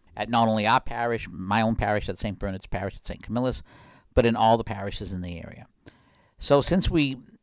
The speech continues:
did Our Lady of Guadalupe and talked about the, uh, visitation, why don't we do the visitation? And we'll do it in the name of the Father, and the Son, and the Holy Spirit. Amen.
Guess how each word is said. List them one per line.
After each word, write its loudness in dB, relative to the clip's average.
did 4
Our 2
Lady 0
of -4
Guadalupe -2
and -4
talked -6
about 2
the, -4
uh, -4
visitation, -8
why 0
don't 2
we 0
do 0
the -4
visitation? -4
And -8
we'll -10
do -6
it -4
in -8
the -4
name -4
of -8
the -4
Father, -6
and -12
the -12
Son, -6
and -8
the -8
Holy -4
Spirit. -8
Amen. -14